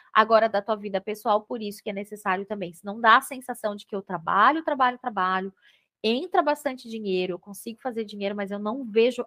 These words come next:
a cor do dinheiro. Eu já ouvi essa frase muitas vezes aqui nos meus atendimentos. E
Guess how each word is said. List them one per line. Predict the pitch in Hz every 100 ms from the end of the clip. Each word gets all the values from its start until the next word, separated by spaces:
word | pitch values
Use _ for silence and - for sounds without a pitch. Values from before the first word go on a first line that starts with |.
| -
a | 226
cor | _ - 262 247
do | 196
dinheiro. | 196 196 160 175
Eu |
já | 196
ouvi | 233 254
essa | 254
frase | 254 226 226 220
muitas | 214 220 233 220 185
vezes | 180 180 175
aqui | 175
nos | 185 180
meus | 175 175
atendimentos. | 170 180 180 170 156 - - _ - - _ -
E | 226 226 220 220